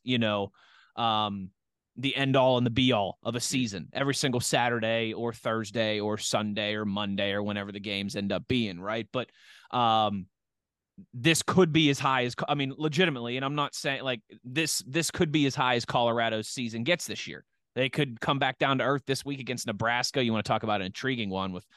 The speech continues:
Matt Rhule and, and Prime next week, and two first-year coaches and two, uh, two programs trying to, to, to get back their status.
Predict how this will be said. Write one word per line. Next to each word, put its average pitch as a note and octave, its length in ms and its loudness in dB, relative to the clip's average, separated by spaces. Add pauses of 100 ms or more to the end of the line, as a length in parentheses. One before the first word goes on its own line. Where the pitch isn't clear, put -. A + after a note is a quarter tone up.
(220)
Matt A#2 260 0
Rhule A#2 320 4
and, G2+ 140 0
and G#2 180 -2
Prime A#2 400 0
next A2 300 -6
week, A#2+ 280 -4
and F#2+ 120 -2
two A#2+ 140 0
first-year A#2 420 0
coaches A#2 520 -4
and F#2+ 140 -12 (420)
two, B2+ 280 4
uh, G#2+ 300 4
two A#2+ 160 0
programs A2 580 0
trying A2+ 400 0
to, G#2 200 -2
to, A#2+ 180 -8
to A2+ 180 -6
get A2+ 240 -4
back A#2 260 -2
their G#2 140 -6
status. A#2 640 -4